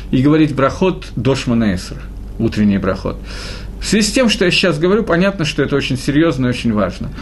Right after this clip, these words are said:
Невозможно сделать тикуним в мире Ацилус до того, как мы не сделали их в мире Асии, в самых низких местах, которые могут быть. Я, у меня есть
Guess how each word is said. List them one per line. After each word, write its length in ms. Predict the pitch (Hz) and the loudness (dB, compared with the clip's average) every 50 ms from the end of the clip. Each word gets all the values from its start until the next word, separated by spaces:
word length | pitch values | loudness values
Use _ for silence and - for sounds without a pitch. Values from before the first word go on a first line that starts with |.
| - - - - | -10 -10 -6 0
Невозможно 600 | - 139 175 196 185 190 240 254 208 180 180 165 | 2 4 4 4 4 4 4 2 2 2 2 0
сделать 420 | 135 123 123 170 202 196 170 147 - | 0 0 2 2 2 2 2 0 -2
тикуним 480 | - 156 151 156 165 175 185 175 139 | -4 -4 0 2 2 4 4 4 2
в 60 | 117 123 | 2 0
мире 260 | 147 156 143 131 127 | 0 0 2 2 0
Ацилус 540 | 131 - - 247 233 190 143 - - - - - - - - - | 0 0 0 0 0 0 -2 -4 -6 -10 -12 -12 -14 -12 -6 -2
до 80 | 143 139 | 0 2
того, 220 | 151 160 185 196 | 2 2 2 2
как 160 | 180 170 151 | 2 0 2
мы 80 | 156 151 | 2 4
не 100 | 151 143 | 4 4
сделали 460 | 131 127 151 185 190 175 165 151 139 | 2 2 2 2 2 2 2 0 0
их 140 | 123 - - | -2 -2 -2
в 0 | |
мире 400 | 135 143 147 143 139 131 123 123 123 - - - | 0 2 2 2 0 -2 -2 -4 -8 -10 -6 -2
Асии, 420 | - 120 - - - - - - - - - - | -2 -2 -2 -2 -6 -8 -8 -8 -8 -10 -10 -8
в 60 | - | -4
самых 320 | - 147 147 143 127 - | -2 0 0 -2 -2 0
низких 400 | 147 135 120 - - - - - | 0 0 -2 -2 -6 -12 -8 -6
местах, 380 | 92 90 90 - - 90 87 - | -6 -6 -4 -2 -4 -4 -4 -4
которые 300 | - 85 - 82 85 82 | -6 -6 -4 -4 -4 -4
могут 220 | 80 78 78 85 - | -4 -4 -4 -6 -6
быть. 180 | 65 64 62 - - - - - - - - - - - - - - - - - - - - - - - - | -6 -8 -8 -8 -10 -10 -10 -10 -10 -10 -10 -10 -10 -12 -12 -10 -10 -10 -10 -10 -10 -10 -10 -10 -8 -4 -2
Я, 680 | 143 139 208 247 254 254 247 233 220 208 170 - - - - - - - - - - | 2 4 6 6 6 6 4 4 4 2 2 0 -4 -10 -16 -16 -16 -16 -16 -6 -2
у 60 | 147 147 | 2 2
меня 220 | 185 220 240 240 | 4 4 4 4
есть 400 | 220 190 - - - - - | 2 2 0 -4 -8 -12 -12